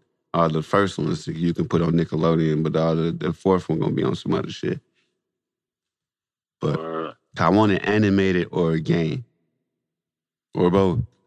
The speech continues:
Speaker 1: Like The Witcher. But
Speaker 2: Like The Witcher?
Speaker 1: you ever played The Witcher game? It was a game before it was a sh-,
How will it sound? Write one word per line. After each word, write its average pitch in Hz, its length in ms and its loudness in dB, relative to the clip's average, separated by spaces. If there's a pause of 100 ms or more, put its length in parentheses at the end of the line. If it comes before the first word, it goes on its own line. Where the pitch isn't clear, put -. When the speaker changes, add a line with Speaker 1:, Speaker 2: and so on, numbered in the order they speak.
(340)
Speaker 1:
Like 80 200 -2
The 87 80 2
Witcher. 95 380 0 (1000)
But 80 260 -2 (1400)
Speaker 2:
Like 90 180 -4
The 69 100 -10
Witcher? - 420 -6 (240)
Speaker 1:
you 107 120 0
ever 107 100 2
played 110 240 2
The 117 60 2
Witcher 127 280 0
game? 131 320 0
It 113 60 2
was 107 120 0
a 101 80 0
game 120 320 0
before 113 300 0
it 107 40 2
was 98 120 -2
a 95 80 0
sh-, 95 160 -8